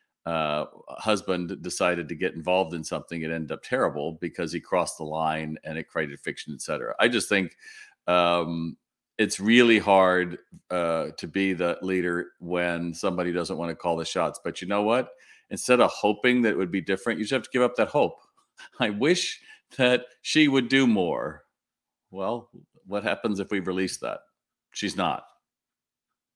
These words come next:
I hope she finds something else to do. Great. What's the partnership look like? What's the agreement look like? Those of you s-, looking at starting businesses, this is a time when you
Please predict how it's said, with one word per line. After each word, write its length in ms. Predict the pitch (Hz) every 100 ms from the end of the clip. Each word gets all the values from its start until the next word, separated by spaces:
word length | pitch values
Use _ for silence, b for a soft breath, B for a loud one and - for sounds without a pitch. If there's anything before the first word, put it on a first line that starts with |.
| _ _ _
I 60 | 95
hope 140 | 113
she 100 | 117
finds 280 | 110 110 110
something 200 | 110 110
else 200 | 110 110
to 80 | 101
do. 240 | 135 85
Great. 360 | - 107 135 - _ _
What's 200 | - 104
the 60 | -
partnership 440 | - 120 120 98
look 200 | 92 85
like? 280 | 87 71 67
What's 160 | 92 90
the 60 | 104
agreement 320 | 92 113 -
look 200 | 85 -
like? 280 | 67 69 - B B
Those 180 | - 104
of 40 | 107
you 100 | 104
s-, 180 | -
looking 460 | 107 107 107 104 110
at 60 | 95
starting 300 | 107 101 92
businesses, 540 | 113 110 92 95 90
this 160 | 101 95
is 140 | 90
a 60 | 82
time 320 | 104 101 98
when 200 | 95 95
you 220 | 98 95